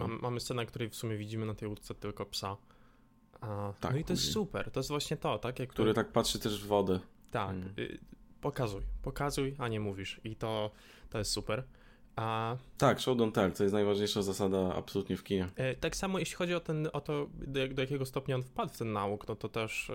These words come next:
Speaker 1: w momencie, kiedy, e, postać Martina jakby pojawia się u niego w mieszkaniu, em,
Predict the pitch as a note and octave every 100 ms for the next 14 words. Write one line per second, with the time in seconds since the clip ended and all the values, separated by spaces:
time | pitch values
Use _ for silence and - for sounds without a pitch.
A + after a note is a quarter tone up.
0 | A2+ B2+ A2 - A2+ A2 G#2+ G#2+ A2 -
1 | A#2+ - A#2 - A#2 - A#2+ A2 G#2+ -
2 | A#2+ C3 G#2+ - G#2 G2+ G2 G#2 G2+ -
3 | - - G#2 - - G2 A2+ - - -
4 | - - - - - A2+ G#2+ G#2 G2+ G#2